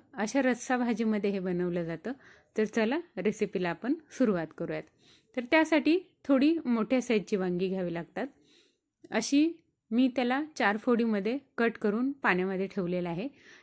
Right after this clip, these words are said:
यासोबत आपल्याला एक दोन चमचे तरी तूर डाळ पाहिजे. तूरच डाळ, तूर डाळच इथं वापरायची आहे आपल्याला.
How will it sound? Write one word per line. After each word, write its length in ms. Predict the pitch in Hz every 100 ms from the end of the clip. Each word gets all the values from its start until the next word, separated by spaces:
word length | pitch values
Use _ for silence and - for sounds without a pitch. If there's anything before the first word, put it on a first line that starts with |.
| -
यासोबत 580 | 247 302 311 277 302 302 220
आपल्याला 460 | 220 240 247 277 311 - _ -
एक 220 | 254 247
दोन 240 | 269 269
चमचे 380 | 277 302 277 294 -
तरी 260 | 262 294 349 _ _ _ - 285
तूर 160 | 285
डाळ 240 | 247 254 233
पाहिजे. 400 | 180 165 214 285 _ _ _ _ _ _ _ -
तूरच 360 | 285 294 294 220
डाळ, 200 | 220 190 - -
तूर 140 | 285 277
डाळच 420 | 247 277 311 311
इथं 260 | 226 180 214
वापरायची 480 | 190 185 185 175 190
आहे 120 | 185
आपल्याला. 420 | 170 170 175 262